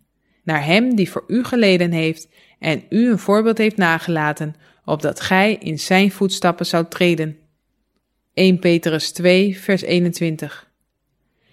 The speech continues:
De woorden van Christus leren ons dat we onszelf moeten zien als onscheidbaar verbonden met onze Vader in de hemel. In welke positie we ook zijn, we zijn afhankelijk van God,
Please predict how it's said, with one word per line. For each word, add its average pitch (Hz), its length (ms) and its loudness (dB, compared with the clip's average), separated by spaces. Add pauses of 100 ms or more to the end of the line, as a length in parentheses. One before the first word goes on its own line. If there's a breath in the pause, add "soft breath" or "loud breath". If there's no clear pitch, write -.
(140)
De 185 160 2
woorden 262 260 4
van 269 160 0
Christus 165 460 -2
leren 208 340 2
ons 170 320 -6
dat 175 200 0
we - 60 -6
onszelf 226 520 0
moeten 196 220 0
zien 165 380 -4 (300 soft breath)
als 170 260 0
onscheidbaar 233 640 0
verbonden 165 560 0
met 160 180 -2
onze 156 200 -4
Vader 196 380 2
in 190 100 2
de 170 60 2
hemel. 170 500 -2 (840)
In 180 200 2
welke 247 300 4
positie 254 500 0
we 214 80 2
ook 190 140 2
zijn, 160 480 -2
we 156 100 -6
zijn 156 180 -2
afhankelijk 190 540 0
van 180 120 -4
God, - 360 -4